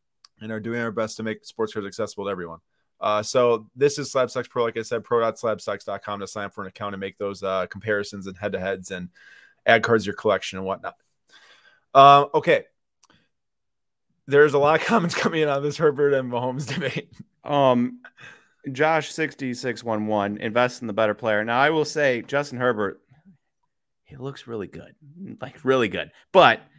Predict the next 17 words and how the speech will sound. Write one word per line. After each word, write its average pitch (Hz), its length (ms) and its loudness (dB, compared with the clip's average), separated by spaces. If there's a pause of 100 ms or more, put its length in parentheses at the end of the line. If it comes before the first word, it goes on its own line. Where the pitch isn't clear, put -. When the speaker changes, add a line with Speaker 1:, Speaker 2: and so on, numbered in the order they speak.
(260)
Speaker 2:
he's 139 180 -8
not 147 220 2
Patrick 127 300 0
Mahomes, - 400 -20 (200)
you 104 120 -4
know? 104 260 -2 (460)
Um, 104 580 0 (360)
and, 113 540 -2 (100)
and 113 240 -4 (100)
I 123 180 0
would 135 200 -4
tend 131 240 -4
to 131 100 -6
agree, 120 560 -2 (400)
and 113 220 -2
that's 127 260 2
why, 117 580 2